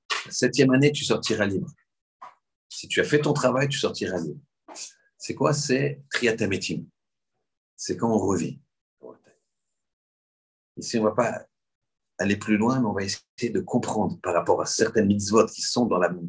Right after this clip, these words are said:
Parashat Mishpatim, comment on peut devenir un Eved d'Hachem.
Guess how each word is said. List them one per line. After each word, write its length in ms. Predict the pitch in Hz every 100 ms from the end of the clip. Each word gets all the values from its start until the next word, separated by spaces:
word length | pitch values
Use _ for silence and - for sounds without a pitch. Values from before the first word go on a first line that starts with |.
| - _ _ _ _ _ _ _ _ _ _ _ _ -
Parashat 420 | 87 90 - 87
Mishpatim, 640 | 87 - 87 139 143 - - _ _ _ _ -
comment 560 | 156 127 127 202 - - - - - - -
on 100 | 104
peut 380 | - 107 92 85 - _ - - _ _ _ _ - _ -
devenir 520 | 98 107 117 123 113
un 80 | 107
Eved 420 | 110 131 117 -
d'Hachem. 340 | 98 - -